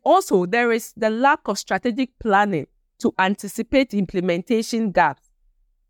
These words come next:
Concerns about inaccurate medical decisions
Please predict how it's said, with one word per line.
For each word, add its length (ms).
Concerns 680
about 480
inaccurate 640
medical 540
decisions 680